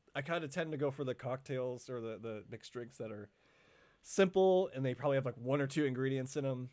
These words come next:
so they're, uh, easy to make, and you could tell when they're, like, weak or when they're strong, <laughs> um, 'cause, you know, some of the other stuff kinda hides all that. Um,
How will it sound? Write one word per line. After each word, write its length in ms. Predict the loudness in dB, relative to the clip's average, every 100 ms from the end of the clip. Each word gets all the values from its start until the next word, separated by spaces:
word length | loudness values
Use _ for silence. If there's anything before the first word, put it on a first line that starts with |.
| _ _ _ _ _ _
so 200 | -8 -4
they're, 280 | -2 -4 -6
uh, 100 | -10 -8
easy 200 | -6 -6
to 80 |
make, 360 | -6 -6 -8 -10
and 300 | -8 -6 -6 -6
you 80 |
could 160 | -6 -6
tell 340 | 0 0 2
when 120 | -2 -4
they're, 120 | -6
like, 300 | -6 -10 -16 _ _ _ _ _ _ _
weak 580 | -12 -2 -2 -2 -8 -14 -8
or 180 | -4 -2
when 180 | -2 -4
they're 220 | -8 -10
strong, 560 | -10 -4 2 2 0 0 0
<laughs> 960 | -2 _ -20 -20 -20 -20 -20 -20 -6
um, 500 | -4 -2 -4 -6 -10 -4
'cause, 260 | -4 -4 -6
you 80 | -4
know, 80 | -2
some 180 | 0
of 60 | 0
the 100 | -2
other 140 | -4
stuff 220 | -6 -8 -6
kinda 160 | -10 -6
hides 420 | -6 -6 -8 -10
all 200 | -6 -6
that. 260 | -4 -6 -10 _ _
Um, 560 | -8 -6 -6 -8 -10